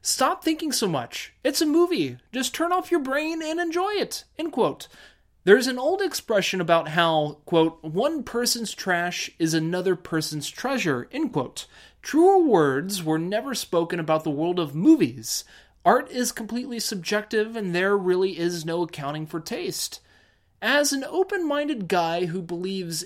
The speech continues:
everyone is entitled to their own opinion, I'm willing to accept almost any arg-, argument in favor of a movie. I may not agree with it,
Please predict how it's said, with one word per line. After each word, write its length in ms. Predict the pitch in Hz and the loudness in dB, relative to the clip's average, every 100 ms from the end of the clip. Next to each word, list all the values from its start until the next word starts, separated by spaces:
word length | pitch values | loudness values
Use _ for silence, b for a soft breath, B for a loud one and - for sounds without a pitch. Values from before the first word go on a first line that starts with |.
| - | -6
everyone 540 | 247 302 247 240 247 | -4 -2 -4 -4 -4
is 180 | 214 175 | -4 -4
entitled 560 | 175 170 - 190 202 190 | -4 -8 -8 -4 -2 -4
to 80 | 170 | -4
their 220 | 165 160 | -4 -4
own 140 | 160 | -4
opinion, 680 | 151 - 349 302 127 143 240 B B B B | -6 -6 -6 -4 -4 -4 -8 B B B B
I'm 280 | 220 330 320 | -2 -2 0
willing 260 | 339 330 302 | -2 -2 -2
to 60 | |
accept 500 | 254 - - 226 226 | -4 -4 -4 -4 -6
almost 480 | - 196 208 196 - - | -4 0 0 -2 -4 -10
any 200 | 359 392 | -4 0
arg-, 360 | 226 135 131 135 - | 2 2 -2 -10 0
argument 480 | 165 156 147 147 - | 0 0 -4 -6 -8
in 180 | 175 175 | -6 -6
favor 420 | 160 208 226 233 | -2 0 0 -4
of 200 | 220 180 | -6 -4
a 80 | 180 | -2
movie. 500 | 180 277 247 190 139 B B B B | -2 -2 -2 -4 -6 B B B B
I 120 | 208 | 0
may 200 | 220 285 | 0 -2
not 160 | 302 277 | -2 -2
agree 340 | 226 175 320 | -2 -2 -2
with 240 | 311 151 - | 0 -2 -2
it, 280 | 131 - | -6 -6